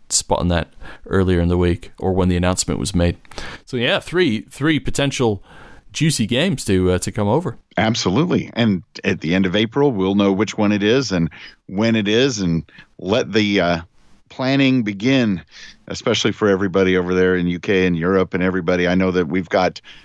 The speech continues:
Speaker 2: some of, uh, the Packers Fan Podcast listeners are in the Netherlands and Ireland and England, and they, they're all gonna try to make a way to make it happen, depending on the schedule and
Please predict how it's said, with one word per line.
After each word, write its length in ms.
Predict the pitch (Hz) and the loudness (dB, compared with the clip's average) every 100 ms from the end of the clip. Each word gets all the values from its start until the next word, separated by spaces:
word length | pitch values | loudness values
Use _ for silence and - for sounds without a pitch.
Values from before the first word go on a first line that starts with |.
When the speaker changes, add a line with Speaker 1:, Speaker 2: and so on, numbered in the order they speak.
| - _ | -20 _
Speaker 2:
some 220 | - - 98 | -8 0 0
of, 260 | 90 78 | 0 0
uh, 240 | 95 85 80 | 0 2 0
the 80 | |
Packers 340 | 82 92 92 92 | 0 -2 -2 -4
Fan 220 | 101 85 | -2 -2
Podcast 540 | - 110 98 107 101 | 0 -2 0 -2 0
listeners 420 | 104 98 104 98 87 | -2 0 0 0 0
are 120 | 87 | 0
in 280 | 82 80 76 - - - _ - | 2 2 -2 -8 -20 -20 _ -6
the 60 | |
Netherlands 640 | 95 104 92 98 95 101 87 | 0 0 0 0 2 2 0
and 100 | 82 | 0
Ireland 520 | 92 90 95 92 87 | 2 2 2 2 2
and 260 | 80 82 | 2 0
England, 400 | 98 95 92 95 | 2 0 2 0
and 240 | 85 80 73 | 0 -2 -2
they, 200 | 76 - | -4 -4
they're 240 | 98 87 | -6 -2
all 140 | 92 95 | 0 0
gonna 200 | 92 92 | 0 0
try 220 | - 107 | 0 0
to 80 | 101 | 2
make 240 | 98 98 | 2 0
a 40 | 98 | 0
way 240 | 98 101 | 2 0
to 340 | 87 90 85 - | 0 -2 -2 -2
make 260 | 85 104 | -2 -2
it 80 | 78 | -2
happen, 400 | 90 117 95 90 | -2 -2 0 -2
depending 420 | 90 - 101 98 | -2 -2 0 0
on 380 | 95 98 101 104 - - - _ | 0 0 0 0 -2 -20 -20 _
the 100 | 101 | -4
schedule 540 | 92 - 104 98 104 117 | -2 0 0 2 0 2
and 260 | 85 82 | 0 0